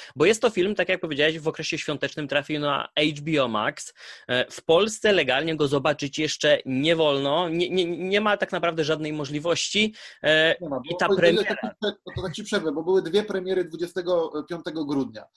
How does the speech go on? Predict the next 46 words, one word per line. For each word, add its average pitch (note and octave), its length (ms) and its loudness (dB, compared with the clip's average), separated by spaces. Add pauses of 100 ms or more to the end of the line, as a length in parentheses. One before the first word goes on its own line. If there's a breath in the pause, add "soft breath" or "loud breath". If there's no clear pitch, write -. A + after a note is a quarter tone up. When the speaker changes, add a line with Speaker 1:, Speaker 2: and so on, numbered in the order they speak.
(320 soft breath)
Speaker 2:
Była D3+ 360 0
Wonder E3 360 0
Woman D3+ 500 -4
i F3 100 -10
było F3 460 -2
Co F3 160 0
w C#3 100 -12
duszy F3 180 -2
Speaker 1:
Co D#3+ 60 -4
w - 20 -4
duszy C#3+ 300 0
Speaker 2:
gra. B2+ 100 -4
Speaker 1:
gra A2+ 160 0
Disneya, A2 460 -8
zgadza G#2+ 200 -2
Speaker 2:
Tyle, A#3 120 2
Speaker 1:
się. A#3 80 2 (100)
Speaker 2:
że, F#3 240 4 (240)
y, F#3 100 -2 (200)
tutaj G#3 340 0
tego, G3 440 2
tego G3 240 0
tytułu F#3+ 380 0
i F3 120 -2
recenzji F3+ 420 -6
nie E3+ 120 -6
będę E3+ 300 -4
się D3+ 100 -10
czepiał, E3+ 420 -6
ponieważ E3 540 -6
Disney E3+ 420 -8
Plus D3+ 300 -2 (380)
jest F3 400 0
legalnie F3 540 -2
dostępny D#3 520 -8
w - 60 -20
Polsce. B2+ 440 -4
Jeśli D#3+ 240 -8
zakupimy F#3+ 500 -6
go F3+ 240 -2 (280 loud breath)
w - 120 -20
którymś G#3 340 -2
z - 80 -14
krajów F3+ 440 0
Unii G3 280 -4
Europejskiej, D3+ 880 -4